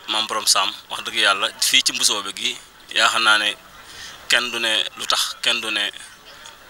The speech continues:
xanaa dañ naan yéex na koo def, fii sax la ñuy wax,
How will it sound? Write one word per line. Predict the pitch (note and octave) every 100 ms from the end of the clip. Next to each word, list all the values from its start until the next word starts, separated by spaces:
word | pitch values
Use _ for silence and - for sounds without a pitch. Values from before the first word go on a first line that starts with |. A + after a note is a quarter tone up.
| - -
xanaa | A#2 A#2
dañ | A#2 B2
naan | A#2+ A#2
yéex | B2 -
na | A2+
koo | G#2+ G#2+
def, | A2+
fii | - C#3 B2+
sax | -
la | A#2+
ñuy | A2+ G#2+
wax, | G#2